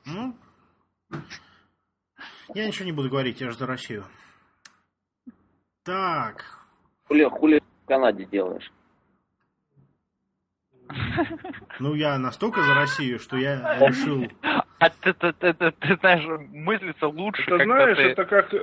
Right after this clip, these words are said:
Speaker 3: извне,
Speaker 4: родина,
Speaker 3: оно
Speaker 4: родина — это мать. Любых родственников, чем они дальше, тем они роднее. Поэтому, в принципе, знаешь, как лучше тосковать по родине, э, э, за границей, чем, э,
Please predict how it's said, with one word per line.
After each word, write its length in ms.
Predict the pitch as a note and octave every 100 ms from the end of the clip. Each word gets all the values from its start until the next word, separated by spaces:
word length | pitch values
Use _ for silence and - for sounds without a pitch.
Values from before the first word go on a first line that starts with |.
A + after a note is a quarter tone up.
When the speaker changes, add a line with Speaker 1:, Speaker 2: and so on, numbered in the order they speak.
| - D3
Speaker 3:
извне, 320 | F3+ D#3+ D#3
Speaker 4:
родина, 640 | F3+ C#4 G#3+ F#3+ D#3 -
Speaker 3:
оно 200 | D#3 D#3+
Speaker 4:
родина — 340 | E3 B3+ A3+ G#3+
это 220 | G#3 G#3+
мать. 340 | G#3 G#3 D3+ -
Любых 560 | E3 E3+ F#3 F#3 A#3
родственников, 680 | G#3 B3 C4 A#3 F#3+ F3 D3
чем 240 | - F3+ F#3+
они 180 | F#3+ G3
дальше, 340 | G#3 A3+ F3+
тем 200 | E3 F3
они 140 | F3+ F3+
роднее. 520 | F#3 F3+ E3+ C#3+ G#2
Поэтому, 520 | - D3 F3 E3+ E3+
в 40 | -
принципе, 440 | F3+ F3 - D#3
знаешь, 300 | E3+ G3+ F3
как 220 | - B2+
лучше 280 | D3+ F3+ D#3+ -
тосковать 560 | E3+ D#3+ - E3 E3+ E3
по 180 | - D#3+
родине, 400 | E3+ D#3 D3+ D3+
э, 560 | D3 C3+ B2+ B2+ A#2+ A#2+ - - - _ _ _
э, 300 | - B2 A#2+ B2 C3+
за 60 |
границей, 640 | D3 D#3+ E3+ A3 - C#3+
чем, 520 | C3 - D3 C#3+ C#3 C#3
э, 680 | C3+ C3 C3 B2 A#2 G2+